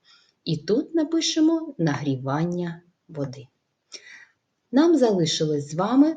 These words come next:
розписати кожну з кількостей теплоти. Отже,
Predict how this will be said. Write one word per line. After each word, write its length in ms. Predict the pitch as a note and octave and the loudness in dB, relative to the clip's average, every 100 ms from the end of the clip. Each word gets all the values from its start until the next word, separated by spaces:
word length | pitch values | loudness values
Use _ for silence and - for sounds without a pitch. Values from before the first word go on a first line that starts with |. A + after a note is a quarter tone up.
| - | -4
розписати 960 | - E3 - D3+ - F3 F3+ G#3+ C4 C4 - | -4 -4 -4 -6 -4 -2 -2 -2 -4 -4 -10
кожну 520 | - D3 D#3+ E3 G#3 | -6 -2 0 0 -4
з 120 | G#3+ - | -6 -10
кількостей 800 | - C#3 - C#3 - D3+ D3 - - | -6 -4 -4 -6 -6 -6 -8 -8 -6
теплоти. 580 | D3 D3 C3+ - A#2 _ - _ - - - - | -4 -4 -8 -8 -16 _ -20 _ -20 -18 -20 -2
Отже, 480 | G3 F3+ - B2+ | 2 2 0 -6